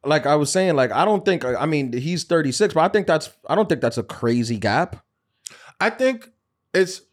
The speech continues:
Speaker 2: only, he's thirty-six and he's a billionaire though. So like, it's,
Speaker 1: Yeah.
Speaker 2: it's also the
Speaker 1: So
Speaker 2: type
Speaker 1: he's
Speaker 2: of twenty-five-year-olds you're
Speaker 1: Yeah,
Speaker 2: around. Like,
Speaker 1: right.
Speaker 2: no disrespect, but you should, you're like, you know, you know what I'm saying, right? Y'all
Speaker 1: Yeah,
Speaker 2: know
Speaker 1: I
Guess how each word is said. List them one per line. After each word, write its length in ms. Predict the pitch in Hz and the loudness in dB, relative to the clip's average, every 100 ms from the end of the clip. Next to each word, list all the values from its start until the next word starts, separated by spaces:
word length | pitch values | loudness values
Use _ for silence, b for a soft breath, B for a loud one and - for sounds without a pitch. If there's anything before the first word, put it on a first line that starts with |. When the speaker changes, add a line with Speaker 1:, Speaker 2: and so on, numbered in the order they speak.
| _ | _
Speaker 2:
only, 240 | 185 220 214 | 0 0 -2
he's 200 | 190 185 | -6 -2
thirty-six 500 | 226 240 220 233 214 | 0 0 -4 -6 -4
and 100 | 202 | -4
he's 140 | 196 | -4
a 60 | 127 | -6
billionaire 720 | 95 139 185 151 123 101 98 | -6 -4 -2 -2 -8 -12 -14
though. 200 | 101 101 | -16 -16
So 180 | - 160 | -6 -4
like, 380 | 160 156 156 139 | -4 -4 -8 -6
it's, 140 | - 113 | -4 0
Speaker 1:
Yeah. 160 | 113 | 2
Speaker 2:
it's 140 | 107 95 | 2 0
also 340 | 214 220 220 | -2 -2 -2
the 140 | 196 180 | -2 0
Speaker 1:
So 140 | 147 | 0
Speaker 2:
type 160 | 143 135 | 2 0
Speaker 1:
he's 100 | 123 | -2
Speaker 2:
of 100 | 127 | -6
twenty-five-year-olds 920 | - 127 120 123 127 123 117 110 113 | -6 -8 -8 -8 -8 -10 -10 -12 -10
you're 140 | 107 | -6
Speaker 1:
Yeah, 120 | 113 107 101 | -2 0 -2
Speaker 2:
around. 160 | 104 | -6
Like, 180 | 123 127 | -14 -4
Speaker 1:
right. 280 | 110 110 104 b b b _ | 0 0 -2 b b b _
Speaker 2:
no 160 | 185 240 | 0 0
disrespect, 760 | 214 180 123 - 104 107 110 _ _ _ - | 0 -6 -10 -8 -6 -6 -8 _ _ _ -14
but 300 | 107 151 117 | -2 -2 -2
you 140 | 165 277 | -8 -8
should, 260 | - 285 | -6 -10
you're 220 | - 214 202 | -10 -8 -4
like, 280 | 202 202 - _ _ _ _ | -4 -6 -10 _ _ _ _
you 160 | 233 339 | -8 -4
know, 280 | - - - | -4 -6 -12
you 140 | - | -12
know 140 | 381 220 | -4 -4
what 100 | 180 | -4
I'm 120 | - | -10
saying, 400 | - 117 104 113 - | -12 -12 -12 -16 -16
right? 300 | 170 185 214 | -10 -8 -6
Y'all 100 | 202 220 | -2 2
Speaker 1:
Yeah, 80 | |
Speaker 2:
know 80 | |
Speaker 1:
I 20 | 196 | 4